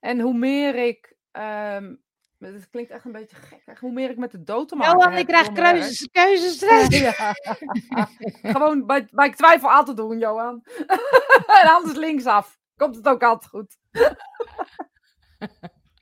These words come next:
Speaker 1: Nee, maar ik denk dat, dat de, de, de, de,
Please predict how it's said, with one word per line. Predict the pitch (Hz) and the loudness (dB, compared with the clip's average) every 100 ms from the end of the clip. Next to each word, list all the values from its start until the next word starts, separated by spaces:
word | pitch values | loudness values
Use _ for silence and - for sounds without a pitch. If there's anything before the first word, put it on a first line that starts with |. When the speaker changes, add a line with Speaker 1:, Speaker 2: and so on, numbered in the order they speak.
| _ _ _ _ _ _ - 381 | _ _ _ _ _ _ -16 -12
Speaker 1:
Nee, | 254 311 | -6 -2
maar | 226 233 - | 0 0 -2
ik | - 254 | -8 -6
denk | 196 247 240 | -2 -2 -2
dat, | 233 175 | -6 -6
dat | 214 214 175 | -4 -4 -4
de, | 214 202 196 - _ _ _ _ | -6 -4 -6 -12 _ _ _ _
de, | _ - 196 190 185 175 160 - _ _ | _ -18 -12 -10 -10 -10 -12 -16 _ _
de, | _ 190 190 - | _ -16 -14 -16
de, | - 196 185 175 160 - | -16 -16 -12 -10 -12 -14